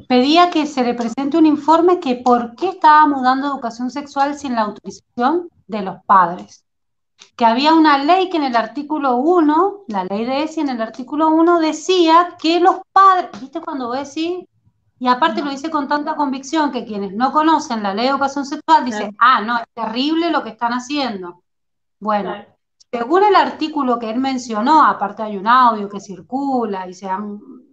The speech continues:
Speaker 1: se han pronunciado muchísimas organizaciones en Mendoza con respecto a eso, no existe ese artículo de la ley. Pero viste que cuando te traen un, cuando ya te nombran una ley, voy a decir, "Bueno, no, capaz que yo no la conozco,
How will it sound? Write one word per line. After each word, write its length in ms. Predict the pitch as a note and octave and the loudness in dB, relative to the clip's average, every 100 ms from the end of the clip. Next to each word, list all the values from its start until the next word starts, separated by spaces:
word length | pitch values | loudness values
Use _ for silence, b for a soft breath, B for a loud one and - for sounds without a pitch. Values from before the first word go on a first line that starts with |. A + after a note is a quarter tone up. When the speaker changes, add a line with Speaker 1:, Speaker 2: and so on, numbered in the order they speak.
| _ | _
Speaker 1:
se 140 | G#3+ | -6
han 100 | G#3 | -4
pronunciado 560 | A#3 A3 G3+ B3 A#3 A#3 | -2 -4 -6 0 2 2
muchísimas 560 | G#3 B3 A#3 A#3 A3 | -2 -8 -6 -4 -2
organizaciones 760 | G3+ F#3+ F#3+ G#3 - A3 A#3 A3 | -4 -8 -10 -14 -10 -6 -4 -4
en 100 | F#3+ | -6
Mendoza 460 | F#3 F#3+ A#3+ A#3+ | -6 -2 -2 -2
con 140 | G#3 F#3+ _ | -6 -8 _
respecto 360 | - G#3+ - | -14 -10 0
a 100 | G#3+ | 0
eso, 300 | C4+ - A#3 b - - | 0 -4 -10 b -8 -4
no 100 | C4+ | -4
existe 440 | - F4 F4 C4 | 0 0 0 -2
ese 180 | B3 B3 | -4 -4
artículo 480 | A3+ - B3 A#3 G#3 | -6 -8 -10 -4 -2
de 80 | G3+ | -2
la 120 | F#3+ | -2
ley. 280 | F#3+ F#3 F#3 _ _ _ _ B B _ | -6 -6 -10 _ _ _ _ B B _
Pero 140 | A#3+ | -4
viste 160 | C#4 F4+ | -2 0
que 80 | F4+ | 2
cuando 260 | E4+ C#4 | 2 2
te 100 | B3+ | -2
traen 320 | A#3+ B3+ D4 D4 | 0 4 4 4
un, 460 | D4 D4 B3+ A#3+ | 4 2 0 -2
cuando 240 | - A3 G3+ | 0 -2 0
ya 180 | A#3 | -2
te 80 | B3 | -2
nombran 320 | C#4+ C#4+ C#4+ C#4 | -2 0 0 0
una 220 | C#4+ C4+ | 2 2
ley, 280 | C4 D#4 D4+ | 2 0 0
voy 180 | B3+ B3+ | 0 0
a 40 | |
decir, 240 | B3+ C#4 A#3 | -2 -4 0
"Bueno, 240 | A3+ G3+ | 0 2
no, 160 | G#3+ G#3+ | -2 -2
capaz 240 | A3+ G3 | -2 -4
que 140 | G#3+ | -4
yo 100 | G3+ | -4
no 100 | A3 | 0
la 140 | A#3 G3+ | 2 0
conozco, 800 | G3 A3+ A#3+ A#3 A3+ A3 A3 A3 | 2 4 6 4 2 0 0 0